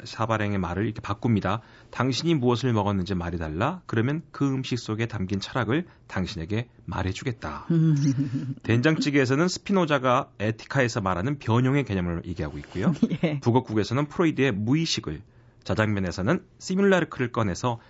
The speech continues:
Speaker 1: 들레즈가 말한 원본과 복조에 관한 의미를 묻고 있습니다.
Speaker 2: 어.
Speaker 1: 궁금하시죠? 도대체 어떻게 이렇게 적용될 수 있을까라고
Speaker 2: 그러게요.
Speaker 1: 생각하시는데 한 가지 사례만 들어보겠습니다.
Speaker 2: 네.
Speaker 1: 김치와 리토르넬로라는 이야기를 하고 있습니다.
Speaker 2: 네.
Speaker 1: 이 리토르넬로라는 개념을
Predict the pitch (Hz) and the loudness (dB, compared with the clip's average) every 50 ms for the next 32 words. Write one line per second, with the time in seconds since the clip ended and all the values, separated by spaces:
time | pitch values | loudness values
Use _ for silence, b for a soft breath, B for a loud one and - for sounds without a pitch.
0 | b b b - - 120 127 143 139 120 127 123 104 92 90 92 92 95 - 92 | b b b 0 4 6 6 6 6 4 4 2 2 2 2 0 0 -2 0 0
1 | 98 101 101 101 92 101 92 87 85 95 107 107 110 - 120 113 113 - - 147 | 2 2 2 2 2 2 0 0 0 0 -2 -2 -2 0 -2 -2 -2 0 2 2
2 | 127 107 104 90 87 90 107 143 - - - 101 98 90 85 82 101 127 - - | 2 4 2 0 0 -2 -2 -4 -4 -4 -4 -2 0 0 0 0 0 -2 -2 -2
3 | - 104 117 113 - 127 98 - - 82 78 - - - - - - 170 175 175 | -2 -4 -2 2 2 2 2 0 -2 -10 -12 -12 -14 -18 -8 -2 2 4 6 6
4 | 175 165 160 156 151 151 147 147 143 143 139 143 147 147 143 147 185 202 190 208 | 6 4 4 4 4 2 2 2 2 0 0 0 -2 -4 -4 0 0 2 4 6
5 | 185 151 - - 107 98 - - - 214 196 - 110 95 - - - 233 220 170 | 4 4 4 2 -2 -4 -4 -2 -2 -2 0 0 0 0 0 0 2 2 2 2
6 | - - - 147 127 113 - 98 110 104 101 92 - 95 87 - - - 120 107 | 2 0 0 0 0 0 0 0 0 2 2 0 -2 -4 -8 -6 -2 0 0 2
7 | 95 92 - 233 269 254 226 226 190 180 180 208 262 - 117 113 120 156 147 143 | 2 2 2 4 4 6 6 6 6 6 6 4 4 2 0 -2 -4 -2 0 0
8 | 139 135 147 151 160 - - _ - - - 143 139 123 123 123 113 - 107 95 | 0 0 0 -2 -2 -2 -6 _ -14 -8 -4 -4 -2 -2 -2 -2 -2 -2 -4 -4
9 | 95 87 82 - - - 78 - - - 165 170 156 135 123 127 B B B B | -4 -6 -10 -10 -10 -10 -10 -10 -6 -2 0 2 2 2 0 -4 B B B B
10 | - - - 156 190 196 196 - - 185 170 185 185 170 - - - - _ _ | -6 0 4 4 4 4 4 2 4 4 6 6 6 4 2 -2 -14 -20 _ _
11 | - - 139 156 151 - 196 202 208 180 135 113 113 107 101 101 92 92 87 87 | -2 0 0 2 2 2 4 4 6 6 6 6 6 6 6 4 4 2 0 0
12 | 90 87 85 90 90 104 104 98 90 - - - 80 78 - 104 98 98 - - | -2 -2 -2 -4 -4 -6 -4 -4 -4 -6 -6 -10 -8 -4 -2 -2 -4 -4 -2 0
13 | 165 170 156 131 - - B B B B - 117 117 113 113 113 110 107 104 101 | 2 2 2 0 -2 -8 B B B B 0 2 4 4 6 6 6 6 4 4
14 | 95 90 85 104 139 143 - 196 202 202 190 165 151 143 147 135 127 120 120 113 | 2 2 2 0 0 0 2 2 2 4 4 4 4 4 4 4 4 2 2 0
15 | 104 107 107 110 110 107 107 101 | 0 0 2 2 4 4 2 0